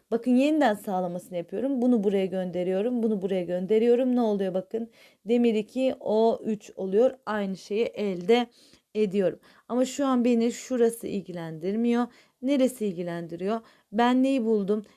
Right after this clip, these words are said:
Demirin artı üç yüklü olduğunu buldum. Ama ben demirin birden fazla değerlik aldığını da biliyor muyum? Biliyorum. Ne yapacağım o zaman? Diyeceğim ki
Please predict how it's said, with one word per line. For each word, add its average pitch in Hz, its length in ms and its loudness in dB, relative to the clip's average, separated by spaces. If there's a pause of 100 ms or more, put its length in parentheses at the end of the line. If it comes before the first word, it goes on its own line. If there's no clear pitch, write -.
(140)
Demirin 262 520 2
artı 220 440 -4
üç 233 220 -4
yüklü 208 640 -4
olduğunu 202 520 0
buldum. 170 400 -2
Ama 196 200 -4
ben 208 240 0
demirin 214 500 2
birden 214 400 -2
fazla 208 360 -6
değerlik 214 360 0
aldığını 208 380 -2
da 196 140 -2
biliyor 247 320 2
muyum? 254 480 0
Biliyorum. 202 540 0 (340)
Ne 208 100 -4
yapacağım 208 480 -2
o 185 60 -2
zaman? 160 280 -4 (420)
Diyeceğim 240 460 0
ki 233 160 -2